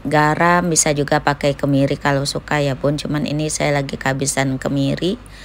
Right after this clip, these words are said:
Ya udah, saya nggak pakai. Skip aja. Nah, cuman empat bahan ya, Bun. Ada jahe, kunyit, bawang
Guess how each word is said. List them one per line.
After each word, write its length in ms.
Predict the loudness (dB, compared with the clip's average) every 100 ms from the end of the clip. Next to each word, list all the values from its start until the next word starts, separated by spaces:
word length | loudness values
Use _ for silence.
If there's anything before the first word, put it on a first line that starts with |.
| -18 -14 -4
Ya 160 | -2
udah, 160 | 2 0
saya 240 | 2 0
nggak 240 | 2 0 0
pakai. 400 | -4 -4 -8 -8 -12 -20 -20 -20 -20 -20 -20 -12 -4
Skip 320 | -4 -2 -2 -4
aja. 320 | -4 -6 -8 -14 -18 -16 -16 -18 -20 -20 -20 -20 -20 -20 -20 -20 -20 -20 -20 -8
Nah, 160 | -6 -4
cuman 400 | -2 -2 0 0
empat 240 | 0 2
bahan 320 | 0 0 0
ya, 160 | 2 2
Bun. 240 | 2 0
Ada 400 | 0 0 2 4 4 2 2 2 0 -4 -18 -10
jahe, 640 | 0 0 4 4 4 2 0
kunyit, 480 | 0 2 2 2 0
bawang 400 | 0 0 0 -4